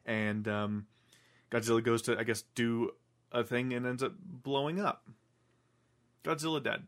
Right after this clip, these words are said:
<laughs> And then the movie kind of just ends. It ends on a cliffhanger that is never resolved. It ends on a cliffhanger that is never resolved. It, um, it's Godzilla's heart beating on the ocean floor.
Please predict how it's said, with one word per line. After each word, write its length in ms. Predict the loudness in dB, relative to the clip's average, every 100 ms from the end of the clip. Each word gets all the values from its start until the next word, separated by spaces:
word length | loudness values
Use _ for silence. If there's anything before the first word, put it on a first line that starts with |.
| -4
<laughs> 80 | -4 -4 -12 _ _ _ _ _ _ _ -4
And 120 | 0
then 120 | 2
the 80 | 2
movie 240 | 2 0
kind 260 | 0 0 0
of 120 | -2
just 220 | -4 -4 -4
ends. 400 | -4 -4 -10 -16 -20 -20 -20 -16 0
It 80 | 2
ends 180 | 4 4
on 120 | 0
a 40 |
cliffhanger 640 | -2 -2 -2 0 0 0
that 160 | 0 0
is 140 | -2
never 440 | -2 -2 0 -2 -4
resolved. 600 | -6 -2 0 0 0 -2 -12 -20 -20 -20 -20 _ _ _ _ _ _ _ _ _ _ _ _ _ _ _ _ _ _ 2
It 80 | 4
ends 180 | 4
on 80 | 4
a 60 | 2
cliffhanger 520 | 0 0 0 2 2
that 140 | 2
is 240 | 0 -2 0
never 260 | 2 2
resolved. 640 | 2 2 2 2 2 -2 -6
It, 160 | -8 -10 -8
um, 400 | -4 -2 -2 -6 -10 _ _ _ _ _ _ _ _ -6
it's 160 | 0
Godzilla's 440 | 2 4 4 2 0
heart 440 | 2 2 2 -4
beating 260 | -4 -2 0
on 120 | 0
the 100 | 0
ocean 300 | -2 -4 -8
floor. 360 | -2 -2 -2